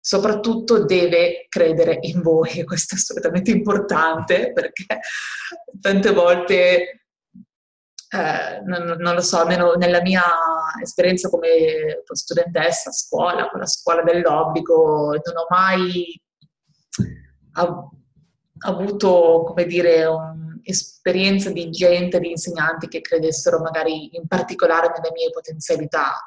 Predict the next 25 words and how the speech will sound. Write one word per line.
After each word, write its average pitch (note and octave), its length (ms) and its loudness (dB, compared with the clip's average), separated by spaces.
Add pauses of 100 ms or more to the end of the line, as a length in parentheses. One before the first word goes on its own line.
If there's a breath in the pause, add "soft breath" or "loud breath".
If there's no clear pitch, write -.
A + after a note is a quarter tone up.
(500)
Cioè, D3+ 200 -10
io D#3+ 100 -6
pensavo D#3+ 560 -4
di - 500 -12 (420)
non - 100 -18
so, - 160 -10
fare, D3+ 560 -6 (220)
non A#3 180 0
fare E3+ 200 2
schifo, F3+ 360 -4
ma E3 120 0
di F3 140 -2
essere D#3+ 760 -2 (600)
una E3 600 0
dei F3+ 220 -4
tanti, F3+ 480 2
non - 140 -4
ho F3 80 0
mai F3 760 -4 (420)
esplorato F#3+ 720 0
io D#3+ 260 -2
veramente D#3+ 440 -4
il D#3 60 -14
mio E3 80 -18
potenziale. D3+ 840 -8